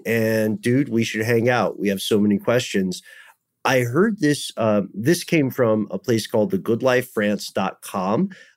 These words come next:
a neat little article, uh, where, wherein they say there was a popular expression that translates to, "He thinks himself the Pope's head mustard maker," anytime someone is conceited and foolish.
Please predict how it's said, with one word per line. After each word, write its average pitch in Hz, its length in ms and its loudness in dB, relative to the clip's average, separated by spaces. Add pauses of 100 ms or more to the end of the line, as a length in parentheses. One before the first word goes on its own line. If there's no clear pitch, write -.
(160)
a 107 80 0
neat 160 280 2
little 143 240 4
article, 113 480 0 (540)
uh, 104 260 0
where, 107 440 2 (280)
wherein 117 580 4 (500)
they 123 360 2
say 95 460 0 (260)
there 120 100 4
was 107 180 4
a 104 60 2
popular 160 560 0
expression 107 680 -2 (480)
that 117 200 0
translates 135 720 0
to, 95 260 0 (220)
"He 202 200 4
thinks 202 320 2
himself 165 500 2
the 113 100 0
Pope's 180 400 2
head 160 320 2
mustard 139 520 0
maker," 101 420 -2 (720)
anytime 135 560 4
someone 117 360 0
is 110 160 0
conceited 107 640 -2
and 92 200 0
foolish. 85 680 -4